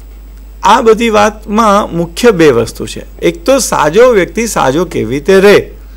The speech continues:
આ આપણા certificate કોર્સની અંદર મુખ્ય એ વસ્તુ હશે કે જુદી જુદી ઉંમરના વ્યક્તિએ સાજા રહેવું હોય તો શું શું કરવું પડે. પછી બીજો મુદ્દો હશે કે માંદા વ્યક્તિ.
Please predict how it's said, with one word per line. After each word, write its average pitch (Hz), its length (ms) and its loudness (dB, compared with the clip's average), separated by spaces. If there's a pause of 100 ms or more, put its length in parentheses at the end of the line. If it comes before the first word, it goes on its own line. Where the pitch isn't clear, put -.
(320)
આ 190 280 2
આપણા 170 200 0
certificate 139 680 -4
કોર્સની 151 420 -4
અંદર 165 280 -2
મુખ્ય 156 320 -4
એ 185 120 2
વસ્તુ 160 340 0
હશે 156 400 0 (800)
કે 233 320 6 (260)
જુદી 202 320 0
જુદી 220 300 -2
ઉંમરના 196 480 2
વ્યક્તિએ 151 560 -2 (100)
સાજા 165 440 2
રહેવું 165 220 2
હોય 170 100 0
તો 170 120 -2
શું 156 180 -8
શું - 220 -8
કરવું 120 360 -6
પડે. - 220 -14 (1700)
પછી 208 240 2
બીજો 208 320 0
મુદ્દો 175 420 2
હશે 156 320 2 (220)
કે 214 100 4
માંદા 190 380 2
વ્યક્તિ. 113 380 -6